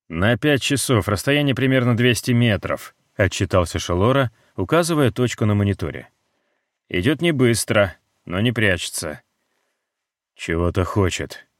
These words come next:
решил Тибериус, немного подумав. «Посмотрите рядом, он точно один?» «Биосканер не нашел сопутствующих целей», сказал дежурный аналитик. За пультами они работали лучше, чем адаптанты.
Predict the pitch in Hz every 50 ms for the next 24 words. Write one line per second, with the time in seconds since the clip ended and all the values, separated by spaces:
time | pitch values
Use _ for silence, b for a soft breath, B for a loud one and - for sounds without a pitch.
0 | _ _ - - 90 90 - - 98 87 - - 85 76 98 107 113 107 98 -
1 | 101 90 85 82 78 73 80 - 90 85 82 80 69 65 64 - - - _ _
2 | _ _ _ _ _ _ _ _ _ _ _ _ _ _ _ _ _ _ _ _
3 | _ - 82 - - 104 110 110 - 135 139 110 - 113 107 120 107 90 85 80
4 | 85 87 85 139 151 151 - - 123 110 98 82 78 76 64 60 - _ _ _
5 | _ _ _ _ _ _ _ _ _ _ _ _ _ _ _ _ _ _ _ _
6 | - - 80 82 101 127 147 156 156 127 - - - - 160 165 160 160 156 135
7 | 127 135 127 135 139 127 - - 170 156 120 - 107 98 - - 101 - - -
8 | 87 87 - - 110 - - - 117 87 71 65 64 62 - _ _ _ _ -
9 | - - - 98 87 80 87 82 76 71 85 78 85 85 78 78 78 76 76 78
10 | 85 117 123 - 143 - - - _ _ _ _ _ - 104 107 131 120 - 175
11 | 135 - 120 113 110 104 101 101 98 101 98 113 98 - 95 104 113 127 120 -
12 | - 101 - - 82 73 76 69 82 - - - 82 71 67 - 64 -